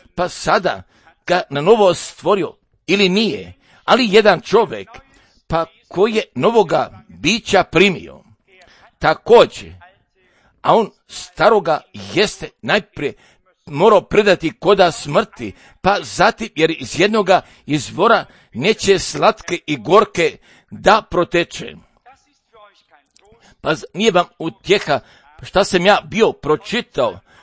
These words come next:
od psalma pedeset osmoga, također, pa gdje bi jednom zauvek trebalo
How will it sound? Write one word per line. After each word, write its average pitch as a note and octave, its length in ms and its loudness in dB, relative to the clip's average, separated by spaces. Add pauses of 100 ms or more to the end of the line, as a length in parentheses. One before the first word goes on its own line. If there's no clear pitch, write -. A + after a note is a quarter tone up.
od D3+ 280 -2
psalma F#3+ 640 -2 (200)
pedeset E3 400 0 (180)
osmoga, G#2+ 600 -4
također, C#3 920 -4 (1120)
pa E3+ 100 -2 (260)
gdje C3+ 200 2
bi F#3 180 -10
jednom G3 300 -4
zauvek D#3+ 800 -4 (380)
trebalo C#3 560 -4